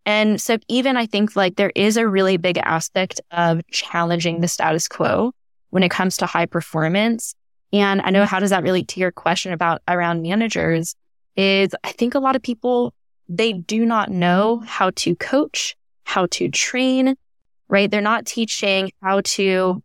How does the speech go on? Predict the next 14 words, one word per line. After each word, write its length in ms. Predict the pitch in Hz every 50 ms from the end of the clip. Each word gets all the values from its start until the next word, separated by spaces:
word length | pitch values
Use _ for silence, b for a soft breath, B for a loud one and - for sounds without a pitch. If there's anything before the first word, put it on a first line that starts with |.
| _
be 140 | - 190 190 -
agile, 540 | - 165 170 175 175 - 226 247 277 294 294 -
how 240 | _ - - 185 180
to 360 | 180 - - 190 190 180 160 - _ _ _ _ _ _ -
build 240 | 180 - - - - -
ownership, 640 | 165 170 175 190 196 220 214 - - 269 277 269 - _ _ _ _ _ _ _
how 300 | - - - 202 190 196
to 600 | 196 - - 214 190 190 190 190 190 190 180 - - _ _ _ _ _ _ -
literally 400 | 190 190 208 214 233 233 233 240
build 420 | 190 160 - 196 190 190 196 185
skills 520 | - - - - 170 170 175 185 202 -
in 120 | 185 180 185
sales 460 | - - - 160 160 170 196 208 196 -
that 280 | 180 180 180 175 -